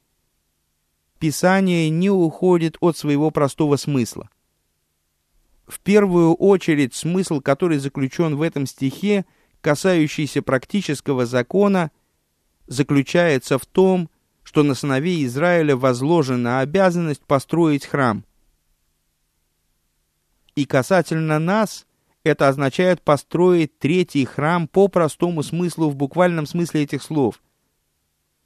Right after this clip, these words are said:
И в соответствии со словами Рамбама, все обязаны строить и поддерживать строительство храма личным участием и своим имуществом, мужчины и женщины,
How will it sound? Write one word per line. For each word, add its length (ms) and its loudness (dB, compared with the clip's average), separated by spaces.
И 100 -4
в 40 -8
соответствии 680 0
со 120 -6
словами 480 2
Рамбама, 720 0
все 340 2
обязаны 680 2
строить 680 0
и 80 0
поддерживать 760 0
строительство 600 -4
храма 540 0
личным 540 -2
участием 720 0
и 120 -6
своим 460 2
имуществом, 800 -2
мужчины 840 0
и 240 0
женщины, 720 -2